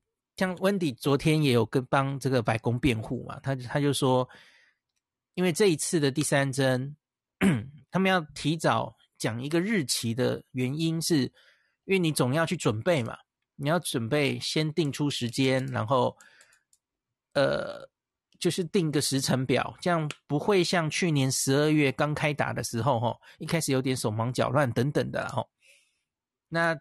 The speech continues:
当然叶斌，叶斌也有表达他的，他觉得这，这应该不太算是问题，因为大家知道美国现在是疫苗淹脚目，对不对？现在疫苗是太多了，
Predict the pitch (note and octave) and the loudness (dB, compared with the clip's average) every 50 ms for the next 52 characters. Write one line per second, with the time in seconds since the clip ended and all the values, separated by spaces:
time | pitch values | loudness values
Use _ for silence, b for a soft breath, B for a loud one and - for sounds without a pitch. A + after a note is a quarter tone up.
0 | - _ - G#3 G3+ F#3+ E3+ F3 F#3+ F3+ D#3 F3 E3+ E3+ E3+ E3 D#3+ - - G3 | -6 _ -2 0 2 2 4 4 2 2 2 2 2 2 0 -2 -6 -4 -2 -2
1 | E3+ D#3 E3 D#3+ D3+ C3+ C3 B2+ B2 - A2+ A2 A#2 B2 A#2+ A2 C#3+ C#3 C3 C3 | 0 2 2 2 4 2 2 2 2 0 0 0 0 -2 -2 -2 -2 0 2 2
2 | B2 A#2+ A#2+ B2 A#2+ A2+ B B B B B B B _ - - D#3 - C#3+ B2+ | 2 2 0 -2 -6 -8 B B B B B B B _ -4 -4 0 0 0 2
3 | B2 B2+ B2+ C#3+ - _ _ _ - F#3 D3 - _ _ - D#3+ D3+ D3 E3 D#3 | 2 0 0 -2 -8 _ _ _ 0 0 0 -2 _ _ 0 0 0 0 -2 0
4 | D3+ D3+ C#3 D#3 D3+ - - D3 C3+ B2+ C#3 C#3 D#3+ D#3 B2 A#2+ - A#2+ A2+ A#2 | 0 0 0 0 0 0 0 0 2 2 4 4 4 2 2 0 -4 -4 -4 -2
5 | C3 D3 E3+ E3+ D3+ B2 B B B B B - D#3+ E3 D#3 F3+ E3+ D#3 C#3 C3 | -2 0 0 0 0 -2 B B B B B -2 -2 0 2 2 2 2 2 2
6 | A#2+ A2+ - B2 B2 A#2+ - E3 D3 C#3+ C#3 D3+ D#3 F#3 F3 D#3+ C#3 B2+ A#2+ A#2 | 0 2 2 2 2 2 2 2 0 0 0 -2 -2 0 2 2 4 4 4 4
7 | B2 C3 C#3 C3+ C#3+ C3 - F#2+ G2 G#2+ A#2+ C3 A#2 G#2+ A#2+ B2 A2+ A2+ B2 - | 4 4 2 2 2 2 0 0 0 0 -2 -2 0 0 -2 -2 -2 -2 -4 -4
8 | - _ _ _ _ b b b b b b b b b - - G#3+ G#3+ F#3+ G#3 | -4 _ _ _ _ b b b b b b b b b -2 0 0 0 2 2
9 | A3+ G3+ F3+ E3 D#3 G#3+ G3 F3 G#3 F#3+ D3+ - F#3+ E3+ E3 E3+ E3+ D3 B2+ A#2 | 2 4 4 2 0 -2 0 0 0 0 2 2 4 6 6 6 6 4 4 2
10 | A#2+ C3 | 0 -2